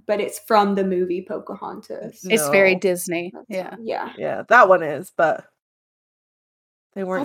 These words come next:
Speaker 1: That's
Speaker 3: just
Speaker 1: so sad.
Speaker 2: So when hikers do find the dead bodies, um, forest workers are the ones that have to remove them. And according to aokigahara dot com, and this is a quote,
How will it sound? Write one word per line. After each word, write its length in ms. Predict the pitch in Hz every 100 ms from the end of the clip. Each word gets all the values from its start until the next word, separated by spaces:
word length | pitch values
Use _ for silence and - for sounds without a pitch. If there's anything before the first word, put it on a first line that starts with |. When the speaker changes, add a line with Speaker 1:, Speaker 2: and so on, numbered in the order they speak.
| 277
Speaker 1:
That's 0 |
Speaker 3:
just 100 | 294
Speaker 1:
so 120 | 269
sad. 720 | 262 233 214 208 202 208 220 - _ _ _ _ _ _ _
Speaker 2:
So 260 | - - 247
when 240 | 226 247 240
hikers 760 | - 233 269 277 254 247 - 208 185
do 260 | 233 240 294
find 580 | - 302 311 320 330 - -
the 100 | 320
dead 240 | 302 302
bodies, 680 | 294 285 294 339 370 - - _ _
um, 560 | 214 214 202 202 190 - _ _ _ _ _ _ _ _
forest 580 | - - 247 233 254 -
workers 760 | 247 233 233 226 214 208 - - -
are 180 | 214
the 120 | 208 196
ones 280 | 196 196
that 160 | - 185
have 220 | 180 180
to 100 | -
remove 460 | 175 180 185 196 -
them. 300 | 254 285 294 _ _ _ _ _ _ _ _ -
And 240 | 202 196
according 460 | 202 - 214 208 208
to 120 | -
aokigahara 840 | 202 175 190 190 190 196 180 180 180
dot 160 | 180 -
com, 440 | 208 196 196 214 _ _ _ -
and 160 | 196
this 140 | 185 180
is 100 | 190
a 60 |
quote, 420 | 180 - 254 247